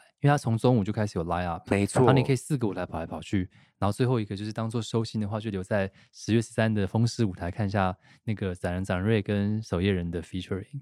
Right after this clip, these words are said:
Speaker 2: 真的，用音乐去旅行其实是一件很酷的事情。
Speaker 1: 台南，你看台南就是一个很，很快速的一个旅行嘛。我觉得到台南之后，你就觉得，哇，真的有跨了不同的城市的感觉。
Speaker 2: 哇，那我要许愿了，希望有一天我们会一起去海外表演。
Speaker 1: 诶，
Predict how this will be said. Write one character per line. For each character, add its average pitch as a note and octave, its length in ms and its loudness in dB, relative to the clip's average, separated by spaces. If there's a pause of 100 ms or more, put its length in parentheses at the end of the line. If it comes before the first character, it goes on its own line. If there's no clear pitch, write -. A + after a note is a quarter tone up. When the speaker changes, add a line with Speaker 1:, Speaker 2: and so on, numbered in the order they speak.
Speaker 2:
真 G#2 160 4
的， F2 300 2
用 C3 180 2
音 C#3 140 4
乐 D3+ 100 6
去 B2+ 160 2
旅 E2 160 0
行 D2+ 220 -6
其 D#2+ 160 -4
实 - 60 -6
是 G#2 60 2
一 - 20 4
件 F#2+ 120 4
很 E2+ 120 -4
酷 D#2+ 280 2
的 - 60 -10
事 - 160 -4
情。 C2+ 240 -10
Speaker 1:
台 B2 160 2
南， D3 240 6
你 A#2+ 60 0
看 D#3 100 4
台 A2+ 160 0
南 G#2+ 160 2
就 A#2 80 0
是 A#2 140 -2
一 A2 40 -2
个 G#2+ 140 -4
很， F2+ 240 -8 (420)
很 F#2+ 140 -8
快 A#2 220 0
速 A#2 180 -2
的 G2+ 120 0
一 F#2 40 0
个 F#2 100 -6
旅 E2+ 160 -2
行 D#2+ 220 -10
嘛。 F2+ 140 -10 (180)
我 B2 80 -2
觉 D3 100 2
得 F3+ 140 6
到 F#3+ 140 4
台 G#2 240 -4
南 G2+ 140 0
之 G#2+ 120 -2
后， A#2+ 80 4
你 G2 60 0
就 G#2+ 100 -2
觉 F#2+ 140 -4
得， F#2 100 -2
哇， F#2+ 160 -6
真 E3+ 160 -2
的 D#3+ 80 -2
有 G2+ 100 -6
跨 - 280 -4
了 F#2+ 200 -6 (380)
不 D#3 100 -4
同 G2+ 140 -6
的 F#2 80 -4
城 F2 200 -8
市 G#2+ 160 -6
的 F2+ 60 -6
感 F#2+ 220 -8
觉。 B2 220 -8 (100)
Speaker 2:
哇， A2+ 100 6
那 C3+ 120 4
我 A2 60 4
要 G#2+ 60 2
许 - 280 -10
愿 D#2+ 260 0
了， D#2+ 100 -12
希 - 140 2
望 C#3 120 4
有 F2+ 180 0
一 - 20 -2
天 G#2+ 180 0
我 G#2+ 80 2
们 D2+ 180 -2
会 F#2 180 0
一 F#2+ 60 -6
起 - 160 -10
去 - 140 -2
海 D2+ 160 0
外 D#2+ 140 0
表 A1 280 -6
演。 - 180 -12 (640)
Speaker 1:
诶， E3 200 2